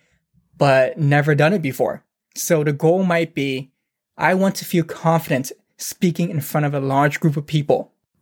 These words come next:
So an objective that John can start doing first that is in his growth zone can be something like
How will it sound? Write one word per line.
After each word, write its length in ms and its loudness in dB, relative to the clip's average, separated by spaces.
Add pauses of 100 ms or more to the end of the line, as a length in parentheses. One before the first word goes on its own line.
(400)
So 400 2
an 120 4
objective 640 2
that 220 2
John 340 2
can 280 -2
start 320 -2
doing 280 0
first 560 -2 (340)
that 280 -2
is 640 -6
in 120 2
his 140 -2
growth 440 0
zone 520 0 (400)
can 260 0
be 320 0
something 380 -2
like 320 -2